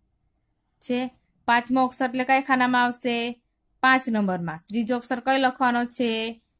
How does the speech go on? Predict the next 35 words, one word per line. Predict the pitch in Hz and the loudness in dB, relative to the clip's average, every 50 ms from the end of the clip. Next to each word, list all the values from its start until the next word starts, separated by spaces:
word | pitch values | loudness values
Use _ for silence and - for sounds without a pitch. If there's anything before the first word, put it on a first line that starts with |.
| _ _ _ _ - | _ _ _ _ -4
ખ. | - 262 254 226 156 147 - _ _ _ _ _ _ _ _ _ - | 0 2 4 4 2 0 -6 _ _ _ _ _ _ _ _ _ -20
તો | - | -16
પહેલા | - - 226 220 233 240 247 | -8 -4 -2 0 2 2 2
બે | 240 247 254 | 2 2 0
અક્ષર | 247 247 - - 262 254 | -2 -2 -4 -2 0 0
આપણને | 247 240 - 247 247 254 240 | 0 0 0 -2 0 0 0
આપેલા | 240 240 - 262 269 277 269 | 0 0 0 2 4 4 4
હતા. | 262 247 - 254 247 254 240 - _ _ _ _ _ - | 4 4 2 2 2 2 0 -4 _ _ _ _ _ -6
હવે | 202 214 226 247 | -4 -2 0 0
આમાં | 240 - 220 226 240 247 | 0 0 0 2 2 2
આપણે | 240 240 247 - - 233 240 233 | 0 0 -2 -8 -6 -4 -2 0
વાંચ્યું | 233 240 254 285 277 - 269 254 240 233 233 | 2 2 2 2 0 -2 -2 -2 -2 -2 -4
કે | 233 220 | -6 -10
ત્રીજો | 220 - 196 214 220 196 226 262 | -8 -6 -4 -4 -4 -2 0 0
અને | 247 247 247 240 | 0 2 0 -2
પાંચમો | 240 - 214 214 208 208 233 247 247 247 233 | -2 0 0 0 0 0 -2 -2 0 0 -2
અક્ષર | 240 240 - - - 240 240 254 254 - _ _ _ _ _ _ _ - | -2 -6 -10 -6 -2 0 2 0 0 -2 _ _ _ _ _ _ _ -12
ભેગા | 180 170 202 208 196 190 233 226 226 226 | -6 -4 -2 -2 -2 0 2 2 2 2
થાય | 226 - 285 269 254 226 190 - _ _ _ _ _ _ _ _ - | 2 2 4 4 4 4 0 -4 _ _ _ _ _ _ _ _ -6
ત્યારે | 214 214 214 220 240 | -2 -2 0 0 0
બને | 233 214 208 208 214 220 226 240 | 0 0 0 0 0 0 -2 -4
ખરો. | 233 - - 220 202 202 202 208 226 220 | -6 -6 -4 -2 0 0 0 0 0 -2
તો | 208 208 196 | -4 -6 -8
ત્રીજો | - - 208 226 202 220 226 | -8 -6 -6 -6 -4 -6 -8
અક્ષર | 226 - 208 196 | -8 -6 -8 -8
ખ | 185 _ - - 240 240 247 254 254 - _ _ _ _ _ - | -8 _ -4 0 2 2 2 0 -2 -4 _ _ _ _ _ -8
અને | - 196 202 208 226 240 262 277 302 285 285 _ _ _ _ - | -4 -2 0 2 2 2 2 2 0 -2 -6 _ _ _ _ -8
રો. | 196 214 220 190 160 - - - | -4 -2 -2 -2 -2 -4 -8 -6
હવે | 190 233 240 | -4 -4 -4
ચોથો | 240 - 196 190 196 - - 294 | -4 -4 -6 -6 -6 -2 0 2
અક્ષર | 277 269 269 - - 269 262 | 2 2 0 -2 -2 -2 -2
કયો | 262 - 302 311 311 294 | -2 0 2 4 6 6
આવશે? | 277 254 240 233 233 - - 226 214 214 208 214 214 _ _ _ _ _ _ _ _ _ - | 6 6 4 2 0 -2 -4 -4 -4 -4 -4 -6 -8 _ _ _ _ _ _ _ _ _ -8
તો | 208 220 220 - | -6 -6 -6 -6
મા-, | 185 190 190 175 175 175 | -4 -4 -2 -2 -2 -4